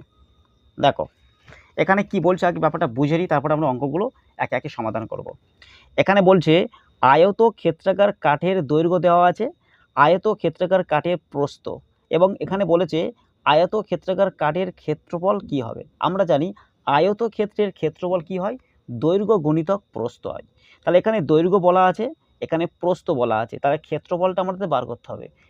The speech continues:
তাহলে আমরা কি বলতে পারি, দৈর্ঘ্য গুণিতক প্রস্থ। আমরা সেইভাবে অঙ্কগুলো করব। চলো আমরা অঙ্কগুলো একে একে দেখে নিই। তাহলে প্রথমে আমি লিখে নেবো, আমি যেভাবে করছি তোমরা সেইভাবে করার চেষ্টা করবে। আর আমরা প্রত্যেকটা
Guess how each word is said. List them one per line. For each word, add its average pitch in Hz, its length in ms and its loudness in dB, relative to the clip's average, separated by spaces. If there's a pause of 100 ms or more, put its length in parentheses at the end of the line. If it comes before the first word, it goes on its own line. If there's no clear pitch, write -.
তাহলে 156 180 2
আমরা 180 200 2
কি 185 140 -6
বলতে 185 200 0
পারি, 196 140 2 (100)
দৈর্ঘ্য 175 260 2 (100)
গুণিতক 165 300 -2 (120)
প্রস্থ। - 220 -10 (140)
আমরা 156 140 -2 (100)
সেইভাবে 165 380 -2
অঙ্কগুলো 135 340 -8 (100)
করব। - 180 -12 (440)
চলো 156 180 0
আমরা 175 180 -4
অঙ্কগুলো 143 400 -6
একে 131 160 -8
একে 165 200 -8
দেখে 113 200 -10
নিই। - 100 -20 (880)
তাহলে 165 140 0 (100)
প্রথমে 185 340 -2
আমি 190 160 -2
লিখে 160 220 -2
নেবো, 165 180 -2 (180)
আমি 156 160 0
যেভাবে 170 260 0 (100)
করছি 170 220 -2 (100)
তোমরা 147 260 0
সেইভাবে 151 340 0
করার 139 200 0
চেষ্টা 131 240 -10
করবে। 107 200 -10 (380)
আর 110 120 2
আমরা 156 140 4 (120)
প্রত্যেকটা - 480 2